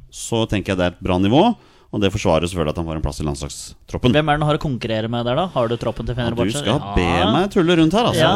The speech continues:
Speaker 1: Det
Speaker 2: men, eh, for at, eh, han har, han, eh, har, det, det kjedsommeligste sier vi jo, det er han sa at han skal ta et Jørgen Juve. Og da må han jo spille fast for et lag som skal ut i Europa, tydeligvis.
Speaker 1: De
Speaker 2: Eh,
Speaker 1: starta jo i fire fire to her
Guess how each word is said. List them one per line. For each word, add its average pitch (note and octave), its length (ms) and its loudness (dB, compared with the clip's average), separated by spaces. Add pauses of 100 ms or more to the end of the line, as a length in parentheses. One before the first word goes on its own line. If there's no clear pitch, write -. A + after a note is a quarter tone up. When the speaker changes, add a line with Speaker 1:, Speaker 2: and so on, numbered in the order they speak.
Speaker 1:
Det B2 260 0
Speaker 2:
men, G#2+ 200 0 (240)
eh, F#3 60 -8
for F#3+ 120 -4
at, F#3+ 160 -2
eh, F#3 100 -2
han F3+ 140 -6
har, D3 320 -4
han, E3 240 -8 (100)
eh, C#3+ 380 -12
har, D3+ 140 -8
det, D#3 260 -8
det C#3+ 640 -8
kjedsommeligste C#3 640 -10
sier B2+ 240 -6
vi A#2+ 160 -6
jo, C3 240 -4
det C3 160 -6
er A#2 80 -4
han A2+ 160 -10
sa A#2 160 -10
at - 80 -12
han C3+ 100 -16
skal C3+ 160 -14
ta B2+ 160 -4
et A#2 60 -6
Jørgen B2 320 -4
Juve. A2 280 -6 (1000)
Og E3 60 -4
da D#3 80 -2
må C#3 240 -2
han C3 80 -4
jo E3 120 -8 (200)
spille - 880 -8
fast - 560 -10
for A#2+ 180 -2
et B2+ 140 -6
lag B2+ 300 -2
som C3+ 120 -8
skal C3+ 220 -8
ut A#2 320 -8
i B2+ 60 -2 (420)
Europa, A2+ 260 -2
tydeligvis. C3+ 640 -4
Speaker 1:
De A2+ 80 0
Speaker 2:
Eh, - 80 0
Speaker 1:
starta G2 420 2
jo F2+ 100 2
i C3 60 2
fire A2 380 -2
fire F#2 260 -6
to E2 260 -2
her A2 200 0